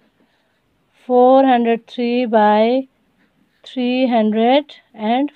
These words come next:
फ़ोर है, तो इसको भी आपने बिल्कुल ऐसे ही करना है,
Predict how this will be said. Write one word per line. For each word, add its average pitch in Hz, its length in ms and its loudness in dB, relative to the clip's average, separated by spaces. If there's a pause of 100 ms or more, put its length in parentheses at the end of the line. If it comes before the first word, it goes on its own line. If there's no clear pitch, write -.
(200)
फ़ोर 202 320 2
है, 180 260 -8 (600)
तो 233 120 -2
इसको 330 520 -4
भी 311 200 0
आपने 269 480 0
बिल्कुल 277 360 -4
ऐसे 285 300 0
ही 240 100 2
करना 190 340 -2
है, 196 300 -6